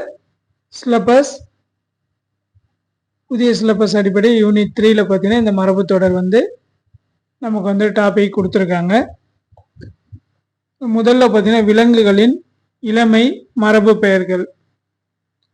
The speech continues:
விலங்குகள் சிறியனவாக உள்ள பொழுது அந்த விலங்குகள் வந்து எவ்வாறு அழைக்கப்படும் என்பதை இந்த வீடியோல பார்க்க போறோம். இந்த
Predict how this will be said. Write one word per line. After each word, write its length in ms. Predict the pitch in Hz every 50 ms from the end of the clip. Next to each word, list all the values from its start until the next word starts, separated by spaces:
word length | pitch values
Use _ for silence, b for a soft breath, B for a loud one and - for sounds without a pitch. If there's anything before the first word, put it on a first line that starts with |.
| _ _ _ _ _ _ _ _ -
விலங்குகள் 680 | 240 214 226 233 233 226 220 214 208 202 208 220 262 339 403 - - _ - _ _ _ - -
சிறியனவாக 760 | - 247 220 233 226 220 220 214 208 208 208 190 196 208 202 196
உள்ள 120 | 196 196 196 190
பொழுது 300 | 196 190 190 185 220 262 359 - - - _ _ _ _ _ _ _ _ _ _ _ _ _ _ _ _ _ _ _ _ - 240
அந்த 140 | 226 220 220 214
விலங்குகள் 480 | 220 226 233 240 240 233 226 220 202 202
வந்து 180 | 202 202 220 226 220 202
எவ்வாறு 280 | 196 196 208 208 208 202
அழைக்கப்படும் 580 | 190 196 196 190 196 208 175 180 190 190 190 185 185
என்பதை 360 | 185 180 185 185 185 185 208 233 220
இந்த 120 | 202 196 196
வீடியோல 280 | 196 196 202 196 190 190 -
பார்க்க 260 | 196 185 180 175 185 170
போறோம். 260 | 175 175 175 208 254 - - _ _ _ _ _ _ _ _ _ _ _ _ _ _ _ _ _ _ _ _ _ _ _ _ _ _ _
இந்த 140 | _ _ 247